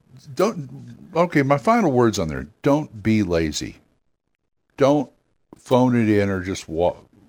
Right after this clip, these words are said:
walk through it. Give it your all. That's my encouragement. That's my Knute Rockne speech for, <laughs> for the podcast.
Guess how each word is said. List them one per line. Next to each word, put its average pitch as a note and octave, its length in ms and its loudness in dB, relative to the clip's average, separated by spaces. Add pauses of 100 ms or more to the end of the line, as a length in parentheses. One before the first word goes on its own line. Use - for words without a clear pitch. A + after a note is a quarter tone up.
walk E2+ 340 -4
through C#2 300 -10
it. - 180 -10 (1300)
Give C#3+ 180 6
it C#3 120 2
your F#2+ 200 2
all. A1 340 -2 (600)
That's B2 280 -4
my A#2 220 2
encouragement. G2 580 -4
That's C#3+ 220 -2
my D3 160 0
Knute C#3+ 320 -2
Rockne B2+ 540 -2
speech A2 420 -2
for, C#3 280 0
<laughs> - 580 -18
for C3 400 0
the C3 80 2
podcast. A2 1000 -2